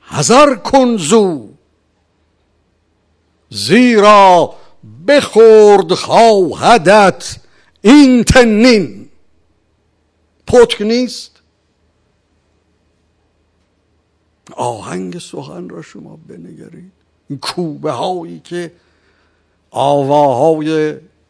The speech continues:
بیت پی در پی بر تارک شنونده می‌کوبند. اندرز می‌گوید،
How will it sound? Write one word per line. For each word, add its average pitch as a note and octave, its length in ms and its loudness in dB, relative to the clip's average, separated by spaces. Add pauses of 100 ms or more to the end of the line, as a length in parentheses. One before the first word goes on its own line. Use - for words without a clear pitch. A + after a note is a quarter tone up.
(540)
بیت F#3 640 -6
پی D3+ 420 -8
در D#3 280 -4
پی G#3+ 460 -2
بر E3+ 240 -4
تارک E3 720 -4
شنونده D3+ 760 -12
می‌کوبند. - 960 -18 (380)
اندرز E3+ 840 -8
می‌گوید، F#3 640 -10